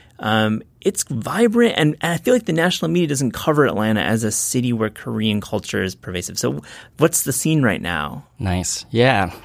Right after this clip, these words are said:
Speaker 2: I always said that the Korean food in Atlanta is better than the Korean food in Manhattan. I can't say as much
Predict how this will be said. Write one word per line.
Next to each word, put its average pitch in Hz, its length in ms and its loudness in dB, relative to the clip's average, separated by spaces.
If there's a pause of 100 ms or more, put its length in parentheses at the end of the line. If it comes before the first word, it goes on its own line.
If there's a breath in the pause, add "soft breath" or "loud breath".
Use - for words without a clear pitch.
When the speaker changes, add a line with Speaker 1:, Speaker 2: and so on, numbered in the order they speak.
(120 loud breath)
Speaker 2:
I - 80 2
always 170 140 4
said 123 200 2
that 98 300 6 (580)
the 104 360 4
Korean 98 260 4
food 92 240 0
in 85 80 2
Atlanta 82 640 0
is 85 400 -4 (100)
better 82 380 -2
than - 120 -4
the 85 80 -4
Korean 85 220 -4
food 90 160 -6
in 85 80 -2
Manhattan. 87 500 2 (460 loud breath)
I - 60 -2
can't 90 200 2
say 87 180 2
as 82 100 0
much - 260 -6